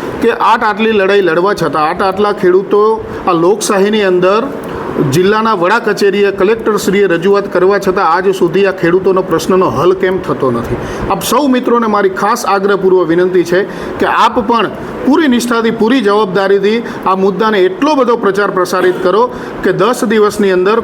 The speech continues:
કોઈ પણ ભોગે આ જે જિલ્લાના ચુમ્મોતેર હજારથી પણ વધારે ખેડૂતો બાકી છે જે સહાયથી, એ તમામ ખેડૂતોને સહાય મળી જાય. બીજા નંબરમાં કે જમીન માપણી બાબતે આજે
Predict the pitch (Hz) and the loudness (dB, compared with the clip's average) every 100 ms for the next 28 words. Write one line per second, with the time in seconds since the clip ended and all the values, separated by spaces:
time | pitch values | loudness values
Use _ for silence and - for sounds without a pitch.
0 | - 208 254 247 247 175 175 190 202 185 | 0 0 0 0 -2 0 0 2 0 0
1 | 175 175 165 143 185 196 196 208 - 175 | -2 -2 -4 0 2 2 0 -2 -2 0
2 | 196 233 233 175 175 196 214 208 175 160 | 2 2 2 2 0 0 0 0 0 2
3 | 180 185 185 170 185 185 170 147 220 220 | 0 0 0 0 2 0 0 -2 0 2
4 | 202 165 156 147 156 156 170 208 - - | 0 0 -2 -2 -2 0 0 -2 -4 -10
5 | - 175 175 190 226 262 - 190 196 196 | -4 -2 -2 0 0 0 0 0 2 0
6 | 196 196 165 185 156 175 160 123 - - | 0 -2 -2 -2 0 0 0 -2 -4 -10
7 | - - - - 196 262 262 254 262 254 | -10 -8 -4 0 2 2 2 0 0 0
8 | 254 254 - - - 196 143 196 262 269 | -2 -4 -10 -8 -2 -2 0 2 2 2
9 | 220 208 220 226 202 196 202 190 190 202 | 2 0 0 0 0 0 0 0 2 2
10 | 226 220 - 151 175 180 | 0 -6 -4 -2 0 2